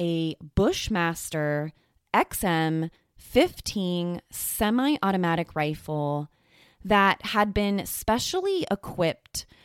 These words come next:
with a Bushnell holographic weapon sight. Basically, this was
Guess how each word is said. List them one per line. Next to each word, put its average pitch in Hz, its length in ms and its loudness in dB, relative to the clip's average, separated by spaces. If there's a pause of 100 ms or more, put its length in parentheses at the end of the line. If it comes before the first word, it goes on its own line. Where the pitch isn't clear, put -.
(120)
with 196 400 2
a 196 220 0
Bushnell 170 1120 0 (240)
holographic 190 1120 0 (200)
weapon 180 600 0
sight. - 600 -12 (800)
Basically, 180 840 0
this 196 340 0
was 202 460 2